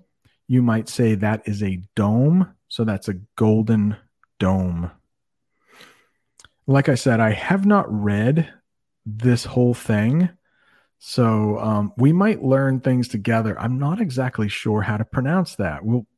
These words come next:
we'll get to that at some point. It almost looks French, but if I s-, we'll wait, maybe. I don't, I don't know if I can pronounce that.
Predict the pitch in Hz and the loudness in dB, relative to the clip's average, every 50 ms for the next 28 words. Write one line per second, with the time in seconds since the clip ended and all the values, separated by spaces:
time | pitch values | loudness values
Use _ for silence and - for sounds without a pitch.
0 | _ _ _ _ _ _ _ - 160 170 160 190 202 190 - 156 139 123 113 110 | _ _ _ _ _ _ _ 2 2 4 6 4 4 4 4 2 2 4 2 2
1 | 101 - - 120 110 107 - 113 95 90 - _ - 127 113 - _ _ _ _ | 0 -2 0 0 0 0 0 -2 -2 -2 -2 _ -4 -4 -4 -8 _ _ _ _
2 | _ _ _ - - 151 190 208 196 - - 147 123 - - - - - - _ | _ _ _ -2 0 2 2 2 0 0 0 0 0 0 -4 -10 -14 -16 -20 _
3 | - - - - 113 92 80 73 - - - - - _ _ _ _ _ _ _ | -20 -10 -4 -2 -2 -2 -2 -4 -8 -14 -14 -16 -20 _ _ _ _ _ _ _
4 | _ _ _ _ _ _ _ - 123 113 - 120 107 101 - - - - - _ | _ _ _ _ _ _ _ -4 -4 -2 0 0 -2 -2 -4 -10 -14 -18 -20 _
5 | _ _ _ _ _ _ _ _ _ _ _ - 117 104 95 85 80 73 71 - | _ _ _ _ _ _ _ _ _ _ _ 0 0 2 2 0 -4 -6 -8 -12
6 | _ _ _ _ _ _ _ _ _ _ _ _ - 101 95 92 95 85 82 - | _ _ _ _ _ _ _ _ _ _ _ _ -4 -2 -2 0 -2 -4 -6 -10
7 | _ _ _ _ _ _ _ _ _ _ _ _ _ _ _ _ _ _ _ _ | _ _ _ _ _ _ _ _ _ _ _ _ _ _ _ _ _ _ _ _
8 | _ _ _ _ _ _ _ - 101 104 95 - - 98 95 95 95 104 104 - | _ _ _ _ _ _ _ -6 -4 -4 -4 -4 -6 -6 -4 -2 -2 -2 -2 -2
9 | - 98 - 110 107 - 104 95 95 135 160 - - 156 - - - | -6 -6 -6 -6 -6 -4 -4 -4 -4 -6 -6 -8 -12 -16 -20 -20 -20